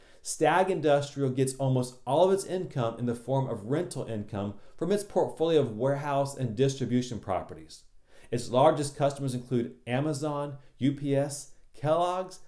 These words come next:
Tesla, FedEx, and Starbucks. On November seventeenth, with Stag trading right at the fifty moving average on the daily chart at thirty dollars, we sold the December eighteenth thirty dollars strike puts and received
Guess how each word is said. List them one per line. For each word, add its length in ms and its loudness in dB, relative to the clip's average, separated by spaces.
Tesla, 540 -2
FedEx, 520 0
and 80 -8
Starbucks. 800 -4
On 120 2
November 300 4
seventeenth, 720 -2
with 180 0
Stag 380 0
trading 340 -2
right 380 0
at 300 -4
the 60 -2
fifty 300 -4
moving 360 0
average 320 0
on 80 -6
the 80 -6
daily 280 2
chart 320 -2
at 120 -4
thirty 180 0
dollars, 320 0
we 140 2
sold 380 6
the 60 2
December 480 -2
eighteenth 480 -2
thirty 240 4
dollars 320 0
strike 360 -2
puts 300 -2
and 140 -6
received 320 -4